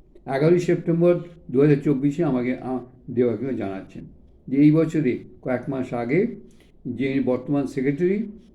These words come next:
তিনি আম্মার পুজো এবং আম্মার উৎসব শ্রীরামপুরে বন্ধ করার প্রস্তাব করেন,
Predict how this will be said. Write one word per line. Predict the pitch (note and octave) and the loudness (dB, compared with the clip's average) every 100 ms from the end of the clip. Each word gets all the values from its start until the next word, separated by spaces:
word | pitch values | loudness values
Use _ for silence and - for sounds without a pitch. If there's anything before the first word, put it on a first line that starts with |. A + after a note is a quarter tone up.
| - | -8
তিনি | C3 C3 | -2 0
আম্মার | A#2+ A#2+ C3 A#2 - | 0 0 -2 -4 -6
পুজো | B2+ F3 A3 - - - - | 2 4 2 -4 -18 -18 -8
এবং | B2 C3 B2+ - - - | -2 0 0 -2 -12 -6
আম্মার | B2 C3 B2 | -2 0 0
উৎসব | A#2 - E3+ F3+ - - _ - - | -2 -2 -2 -2 -6 -20 _ -20 -14
শ্রীরামপুরে | - C#3 A#2 B2+ D3 | -2 0 0 0 0
বন্ধ | A#2+ A2+ A2+ | -2 -4 -4
করার | A#2+ D3+ | -4 -4
প্রস্তাব | E3+ - - A#2+ - | -4 -8 -8 -12 -12
করেন, | G2+ | -14